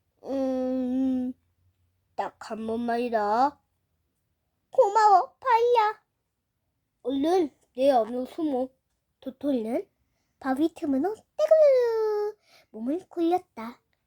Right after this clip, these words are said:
바위 틈은 어둡고 좁았다. "또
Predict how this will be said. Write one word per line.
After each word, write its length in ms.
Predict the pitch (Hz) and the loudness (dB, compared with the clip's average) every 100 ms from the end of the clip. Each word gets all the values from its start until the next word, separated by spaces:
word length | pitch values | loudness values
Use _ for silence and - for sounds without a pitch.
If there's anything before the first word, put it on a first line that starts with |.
| _ _ _ _ _ _ _ _ _ - | _ _ _ _ _ _ _ _ _ -12
바위 360 | 311 277 277 - | -4 -2 -2 -4
틈은 460 | 285 262 262 311 _ _ | -4 -2 -2 -6 _ _
어둡고 560 | 247 233 - - 269 _ _ _ | -14 -12 -14 -14 -14 _ _ _
좁았다. 580 | 285 294 302 _ - - - _ _ _ - - _ - - - _ - - - - _ _ - - _ _ _ _ _ _ _ _ _ _ _ _ _ _ _ - | -10 -10 -12 _ -20 -20 -20 _ _ _ -20 -20 _ -20 -20 -20 _ -20 -20 -20 -20 _ _ -20 -20 _ _ _ _ _ _ _ _ _ _ _ _ _ _ _ 6
"또 220 | 349 - | 6 6